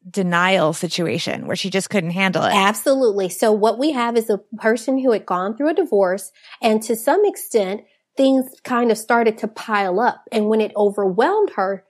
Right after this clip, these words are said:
Speaker 2: instead of saying, "You know what, I'm gonna get a system, I'm gonna, you know, have a desk where I spread things out,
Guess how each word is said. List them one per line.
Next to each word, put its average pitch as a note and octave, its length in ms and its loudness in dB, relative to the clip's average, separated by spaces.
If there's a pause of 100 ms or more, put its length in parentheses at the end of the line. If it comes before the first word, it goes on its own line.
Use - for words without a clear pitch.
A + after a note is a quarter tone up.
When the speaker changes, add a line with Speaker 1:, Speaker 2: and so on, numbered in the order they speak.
(160)
Speaker 2:
instead A3+ 460 0
of D4+ 180 2
saying, A#3+ 380 0
"You A3 100 0
know G#3 100 0
what, G#3 160 -2
I'm G#3 140 0
gonna G3 180 0
get F3+ 100 -2
a F3 60 -4
system, C#4 680 0 (240)
I'm G#3 140 0
gonna, G3 320 0
you G#3 140 0
know, F#3 120 -2
have F#3+ 220 -2
a F3+ 80 -2
desk A#3+ 440 0
where F#3+ 120 2
I F3 80 0
spread A3+ 440 0
things A3+ 280 0
out, A3 380 2